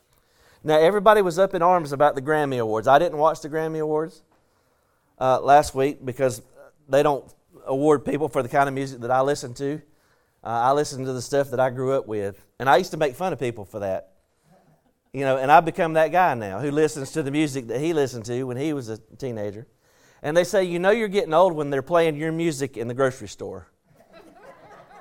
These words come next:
And lo and behold, every time I go in the food line, I'm like, "Yep, they were right." <laughs>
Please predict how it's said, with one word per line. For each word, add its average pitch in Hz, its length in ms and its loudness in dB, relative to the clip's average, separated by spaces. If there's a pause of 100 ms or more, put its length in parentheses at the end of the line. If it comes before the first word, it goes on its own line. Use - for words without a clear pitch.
(1160)
And 131 160 -2
lo 156 160 8
and 151 80 4
behold, 165 340 6
every 156 180 4
time 156 220 4
I 165 80 2
go 175 180 -2
in 180 80 -4
the 156 40 -12
food 180 200 0
line, 127 200 2
I'm 135 100 -4
like, 131 160 -4
"Yep, 139 220 2
they 143 100 -2
were 170 140 -2
right." 151 320 0
<laughs> 113 60 -20